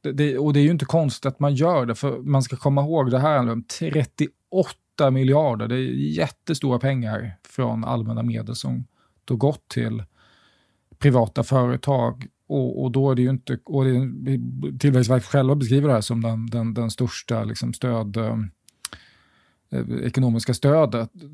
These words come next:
stödpaketet som, det enskilt största stödpaketet som, som någonsin lä-, Sverige har, har haft.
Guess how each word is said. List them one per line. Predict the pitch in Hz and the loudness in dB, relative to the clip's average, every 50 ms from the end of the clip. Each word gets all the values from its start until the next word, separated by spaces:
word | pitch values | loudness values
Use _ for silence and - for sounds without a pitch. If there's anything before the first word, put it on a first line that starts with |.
| 139 - 143 135 - _ - | -12 -10 -10 -12 -12 _ -8
stödpaketet | - - 139 127 - - - 156 170 180 - - 131 - | 0 2 2 2 2 0 2 4 4 4 4 2 -2 -2
som, | - 123 117 113 113 113 120 127 | -2 -2 -2 -2 -2 -2 -2 -2
det | 131 123 | 0 0
enskilt | 123 120 - 151 135 - | 0 0 0 -2 -4 -2
största | - 127 113 - - - 120 | -2 -2 -2 -2 -4 -6 -6
stödpaketet | - 120 117 - - - 120 113 - 120 101 - | -4 -4 -6 -6 -6 -6 -6 -6 -6 -8 -8 -6
som, | - 120 117 110 110 110 110 113 | -4 -2 -2 -2 -2 -2 -4 -4
som | 113 - 123 117 117 117 | -4 -4 -2 0 0 2
någonsin | 131 131 120 110 104 107 135 151 147 - 151 127 107 110 107 107 104 | 0 0 0 -2 -2 -2 -2 -2 -2 0 0 0 0 0 -2 -2 -2
lä-, | 110 107 110 110 110 110 110 110 110 107 98 101 101 - - - | -4 -4 -4 -6 -6 -6 -6 -8 -8 -8 -8 -8 -10 -10 -10 -12
Sverige | 117 - 117 110 110 110 | -6 -4 -4 -4 -2 -4
har, | 104 104 113 110 113 113 110 113 113 113 113 110 | -4 -6 -6 -6 -8 -6 -6 -6 -6 -6 -6 -6
har | 104 117 113 113 | -6 -6 -4 -4
haft. | 107 117 - - - - - _ - | -6 -6 -8 -10 -12 -18 -18 _ -8